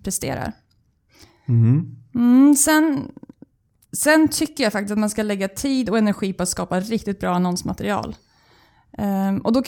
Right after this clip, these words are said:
Speaker 1: någonting som, som man ska tänka på där är att, att ofta sitter man och designar på en, en stor skärm. Men, eh, den potentiella kunden ser ju i, i cirka nittio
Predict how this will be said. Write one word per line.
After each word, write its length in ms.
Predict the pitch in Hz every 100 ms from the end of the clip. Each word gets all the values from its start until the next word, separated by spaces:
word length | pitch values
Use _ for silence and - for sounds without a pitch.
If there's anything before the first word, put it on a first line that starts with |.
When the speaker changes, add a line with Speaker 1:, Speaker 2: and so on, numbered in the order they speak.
| -
Speaker 1:
någonting 580 | 220 269 302 302 277
som, 520 | 240 233 220 208 196 - -
som 200 | - 233
man 80 |
ska 100 | 226
tänka 320 | 226 240 226 277
på 80 |
där 200 | 233 196
är 80 | 190
att, 120 | 185
att 160 | - -
ofta 240 | - -
sitter 220 | 247 254 240
man 140 | 226
och 60 | 208
designar 500 | 208 240 233 233 202
på 200 | 214 202
en, 320 | 190 190 -
en 100 | 202
stor 260 | 185 277 277
skärm. 420 | - 180 - 220 - _ - - _
Men, 540 | - 214 214 208 208 202
eh, 420 | 202 196 196 - - _ -
den 220 | 214 240
potentiella 600 | 226 247 254 233 254 277 302
kunden 400 | - 233 214 208
ser 300 | - 247 269
ju 260 | 190 190
i, 420 | 190 185 - - 202
i 40 |
cirka 260 | 196 220 196
nittio 400 | 220 208 -